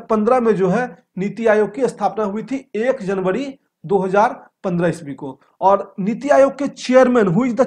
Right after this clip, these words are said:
chairman of नीति आयोग? नीति आयोग के चेयरमैन कौन होते हैं? तो नीति आयोग के चेयरमैन हमेशा भारत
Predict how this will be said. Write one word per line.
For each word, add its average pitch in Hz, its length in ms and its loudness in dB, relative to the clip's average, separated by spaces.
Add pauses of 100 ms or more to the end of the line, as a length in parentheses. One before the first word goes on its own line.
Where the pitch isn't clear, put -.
chairman 247 420 0
of 262 180 0
नीति 208 240 0
आयोग? 170 260 2
नीति 214 220 -2
आयोग 233 180 0
के 240 80 -6
चेयरमैन 240 480 -2
कौन 233 160 -4
होते 202 220 -6
हैं? 240 200 -6
तो - 360 -16
नीति 208 320 -6
आयोग 214 280 0
के 220 80 -8
चेयरमैन 196 460 -2
हमेशा 180 440 0
भारत 160 340 -6